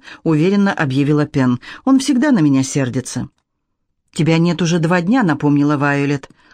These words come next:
«Может, он уже забыл, какая ты вредная?» Даже теперь, утолив голод, Триста вздрагивала при мысли о своем последнем разговоре с Пен. Однако младшая сестра, казалось, обо всем забыла.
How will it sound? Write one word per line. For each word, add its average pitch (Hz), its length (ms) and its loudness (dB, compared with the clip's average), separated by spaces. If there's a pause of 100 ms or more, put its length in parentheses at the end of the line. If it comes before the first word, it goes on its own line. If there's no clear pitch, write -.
(260)
«Может, 302 340 4
он 277 120 4
уже 262 180 0
забыл, 262 320 0
какая 156 340 0
ты 156 140 -2
вредная?» 131 520 -2 (1000)
Даже 170 280 2
теперь, 151 460 -2 (220)
утолив 180 440 -2
голод, 247 440 -2 (440)
Триста 302 320 0
вздрагивала 196 580 0
при 185 160 0
мысли 185 260 -2
о 165 80 0
своем 180 320 -2
последнем 220 480 0
разговоре 156 480 0
с - 100 -10
Пен. 123 380 -4 (760)
Однако 165 400 0
младшая 170 400 -2
сестра, 175 400 -4
казалось, 160 540 -2
обо 143 180 0
всем 165 260 -2
забыла. 175 540 -2